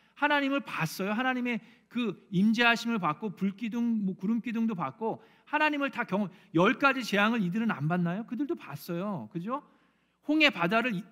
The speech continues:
이 여호수아, 갈렙만 건넜나요? 다 건넜어요. 시내산에서 그 모세가 가지고 온 십 계명을 이들만 받아 다 봤어요. 하나님을 분명히 봤는데, 그럼 뭔가, 뭐가 다릅니까?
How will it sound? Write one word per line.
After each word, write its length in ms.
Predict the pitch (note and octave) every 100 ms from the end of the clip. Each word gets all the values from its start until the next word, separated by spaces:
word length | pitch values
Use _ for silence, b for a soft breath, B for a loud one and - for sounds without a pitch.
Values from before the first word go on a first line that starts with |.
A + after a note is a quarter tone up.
| -
이 240 | F3 D#3+
여호수아, 380 | C#3 F#3+ A3+ A#3+
갈렙만 440 | D#3 E3 G#3 G#3+
건넜나요? 540 | D#3+ E3+ F#3 F3+ G#3 C4+
다 220 | - C#4
건넜어요. 800 | - F#3 A#3 A3 G3+ G3+ A#3 A#2 b b b
시내산에서 680 | - C#4 C#4+ B3+ B3+ A#3+ B3
그 220 | - A#3 F3 b
모세가 440 | - F#3+ G#3+ A#3 A3+
가지고 280 | F3+ G3 A3+
온 40 |
십 180 | A3 -
계명을 380 | B3+ A#3+ A#3 D#3
이들만 340 | D#3+ A3 A3+
받아 160 | F#3 G3+
다 160 | -
봤어요. 600 | A#3+ G3 F#3 A#3 A#3 F#3+ - b b
하나님을 460 | - C4+ C#4 C4+ B3+
분명히 340 | G#3 A3+ A#3+
봤는데, 480 | G#3+ D3 E3+ F3 E3
그럼 280 | - C4+ D#3+
뭔가, 380 | D#3+ D#4 E4+ D#4+
뭐가 380 | C#3 A#3 D4+ C#4+
다릅니까? 640 | F#3 D#3+ D#3+ D#3 G#3+ F3